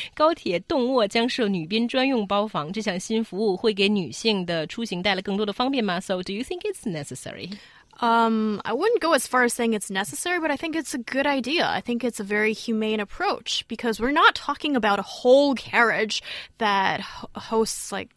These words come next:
Speaker 2: two hundred people or so only being female, but we're talking about these individual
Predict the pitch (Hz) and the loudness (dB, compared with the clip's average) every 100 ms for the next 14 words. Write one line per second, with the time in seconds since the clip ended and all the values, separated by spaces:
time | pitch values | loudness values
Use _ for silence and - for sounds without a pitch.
0 | _ - - 220 233 220 220 233 294 302 | _ -12 -6 -4 -4 -4 -6 -4 -4 -2
1 | 311 - 330 339 - - - - _ _ | -4 -2 0 0 -4 -16 -18 -20 _ _
2 | _ _ _ 240 247 247 220 208 214 277 | _ _ _ 4 6 4 2 0 0 0
3 | 240 65 - 208 202 220 226 226 220 214 | 0 -4 -8 -4 0 0 2 -2 0 -2
4 | 208 196 - 214 208 208 185 - - 214 | -2 -2 -4 -10 -6 -6 -6 -8 -6 -6
5 | 202 214 208 214 202 196 190 190 - | -2 -4 -2 -4 -4 -6 -8 -10 -12